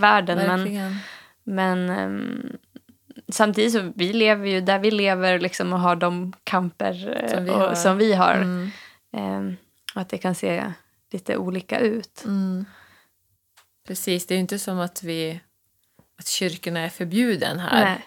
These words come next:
Speaker 2: Eller att vi
Speaker 1: precis.
Speaker 2: måste vara, liksom, underjordiska eller dolda
Speaker 1: Nej.
Speaker 2: församlingar. Det är ju inte så. Så på så vis är det ju inte, inte något problem. Men det blir ju, det känns ju att det, att det hårdnar. Eller,
Speaker 1: Mm,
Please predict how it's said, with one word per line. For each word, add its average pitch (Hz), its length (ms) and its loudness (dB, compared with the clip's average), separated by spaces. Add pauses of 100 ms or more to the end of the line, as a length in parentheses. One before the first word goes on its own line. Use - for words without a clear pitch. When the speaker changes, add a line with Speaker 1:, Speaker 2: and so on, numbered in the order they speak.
(260)
Speaker 2:
Eller 170 220 -2
att 180 100 -2
vi 208 40 -2
Speaker 1:
precis. 175 120 0
Speaker 2:
måste 170 300 -6
vara, 160 420 -4
liksom, 170 460 -12 (100)
underjordiska 165 720 -6
eller 170 280 -8
dolda 170 500 -2
Speaker 1:
Nej. 196 100 -6
Speaker 2:
församlingar. - 600 -10
Det 185 80 -10
är 185 60 -6
ju - 60 -6
inte 190 140 -6
så. - 160 -10 (760)
Så 190 160 -6
på 180 120 -4
så 214 160 -4
vis 175 200 -4
är 160 80 -2
det 160 60 -6
ju 156 80 -6
inte, - 320 -8 (140)
inte 175 260 -10
något 180 160 -8
problem. 170 380 -10
Men 170 220 -10 (240)
det 185 140 -4
blir 185 480 0
ju, 170 240 2
det 185 220 -4
känns 220 400 0
ju - 20 -2
att - 160 -8
det, 160 500 -2
att 180 100 -10
det 185 60 -4
hårdnar. 185 480 0
Eller, 165 200 4
Speaker 1:
Mm, 226 240 4